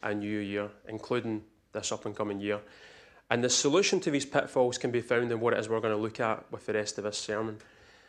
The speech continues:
Uh, the first pitfall, as we go through this new year, we can journey through the entirety of the year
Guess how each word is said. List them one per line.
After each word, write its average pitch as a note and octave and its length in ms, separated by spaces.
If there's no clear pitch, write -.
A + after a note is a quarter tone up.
Uh, A2+ 120
the A2+ 120
first F3+ 320
pitfall, C3+ 640
as A#2+ 160
we B2 140
go D3+ 180
through D#3 200
this C3+ 220
new C3+ 220
year, B2+ 400
we C3+ 80
can B2 240
journey C#3+ 360
through C3+ 240
the A#2+ 160
entirety C#3 720
of B2 100
the A#2 80
year A2 300